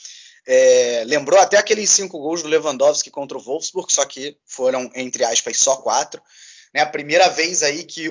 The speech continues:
um jogador do Leverkusen faz quatro gols numa partida de Bundesliga. É, e tá aí, tá aí na frente,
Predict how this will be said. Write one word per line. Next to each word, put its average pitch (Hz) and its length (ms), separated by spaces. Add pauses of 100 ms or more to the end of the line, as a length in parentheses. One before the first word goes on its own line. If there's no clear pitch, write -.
um 160 140
jogador 151 720
do 151 140
Leverkusen 143 760
faz - 360
quatro 165 340
gols 170 240
numa 151 160
partida 151 580 (440)
de 139 160
Bundesliga. 160 760 (520)
É, 127 720
e 165 280
tá 226 180
aí, 175 400
tá 185 140
aí 135 160
na 147 100
frente, 147 580